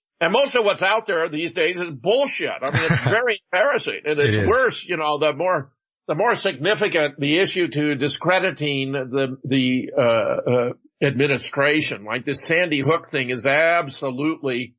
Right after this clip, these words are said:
Speaker 1: toxic, because once you understand, if they would lie to the American people with a fabricated terrorist event involving a fake shooting of twenty children that was designed to have emotional impact on parents across the country.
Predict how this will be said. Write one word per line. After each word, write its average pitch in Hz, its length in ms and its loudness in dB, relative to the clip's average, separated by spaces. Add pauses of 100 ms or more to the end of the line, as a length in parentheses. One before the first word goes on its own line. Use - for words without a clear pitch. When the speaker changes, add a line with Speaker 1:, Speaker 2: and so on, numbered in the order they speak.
(260)
Speaker 1:
toxic, 165 640 0
because 139 300 -4
once 190 240 -4
you 190 80 2
understand, 156 520 0
if 151 120 -2
they 226 160 4
would 226 220 0
lie 170 340 2
to 151 160 -6
the 135 140 -8
American 135 460 -8
people 127 460 -6 (320)
with 170 120 2
a 156 100 2
fabricated 185 800 0
terrorist 165 400 0
event 151 420 0
involving 135 680 0
a 117 160 -2
fake 190 440 -2
shooting 160 400 0
of 123 120 -2
twenty 175 340 0
children 151 480 0
that 127 100 -2
was 113 160 -4
designed 151 520 0
to 143 80 2
have 143 220 2
emotional 147 560 -2
impact 135 440 0
on 120 220 -2
parents 139 360 -2
across 123 340 0
the 127 60 -2
country. 127 540 -6